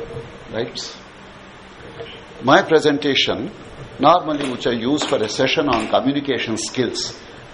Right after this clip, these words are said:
I am trying to intersperse it with, uh, certain points, certain incidents, certain quotations of Swamiji, Swami Vivekananda, and try to see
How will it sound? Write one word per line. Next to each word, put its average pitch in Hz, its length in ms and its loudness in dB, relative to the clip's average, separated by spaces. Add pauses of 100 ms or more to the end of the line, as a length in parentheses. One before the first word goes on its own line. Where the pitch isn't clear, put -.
(120)
I 107 120 2
am 110 180 0
trying 147 380 4
to 143 360 0 (500)
intersperse - 680 2
it - 200 -6
with, - 360 -4
uh, 104 400 4 (120)
certain 180 460 4
points, 156 680 0 (460)
certain 160 400 4
incidents, 165 840 0 (140)
certain 165 420 2
quotations 165 580 0
of 139 160 6
Swamiji, 107 680 0
Swami 107 360 -2
Vivekananda, 98 880 -2 (540)
and 123 240 2
try 143 200 6
to 131 140 -4 (120)
see 139 400 0